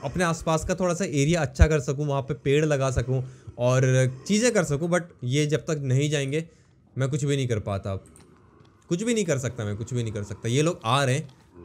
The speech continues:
but मुझे ना यहाँ से दूर रहना होगा। इन्होंने मुझे चारों तरफ से मेरा पे-, प्लेन घेर लिया है।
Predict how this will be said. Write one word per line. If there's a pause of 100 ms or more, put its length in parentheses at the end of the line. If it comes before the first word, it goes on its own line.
but
मुझे
ना
यहाँ
से
दूर
रहना
होगा। (1120)
इन्होंने
मुझे
चारों
तरफ
से
मेरा
पे-,
प्लेन
घेर
लिया
है।